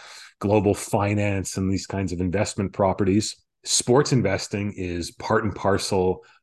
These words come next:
of what Saudi Arabia is, you know, Saudi Arabia's sports washing,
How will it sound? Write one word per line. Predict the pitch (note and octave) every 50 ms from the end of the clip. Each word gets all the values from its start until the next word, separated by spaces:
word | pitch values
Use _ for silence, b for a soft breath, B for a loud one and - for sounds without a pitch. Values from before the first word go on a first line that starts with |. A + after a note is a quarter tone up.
| _ _ _
of | - F#2 F2 E2+ E2+ E2 E2 - - - _ _ _ _ _ _ _ _ _ _ _ _ -
what | - F#2 G#2 G2+
Saudi | - - - - - F#2+ F#2+ G2 G2 F#2+
Arabia | F#2 F2+ F#2 F2+ F2+ F#2 E2+ F2+ F#2 F#2
is, | - F2+ E2+ E2 D#2+ D#2 - _ _ _ _ _
you | F#2+ D#2
know, | C2+ C2 - -
Saudi | - - A2 A2 G#2 G2+
Arabia's | G2 G2 G2 F#2+ E2+ F#2+ F2 -
sports | - - G2 F#2 F2+ - -
washing, | G2 F2+ E2 E2+ E2+ - - F2 D#2+ E2+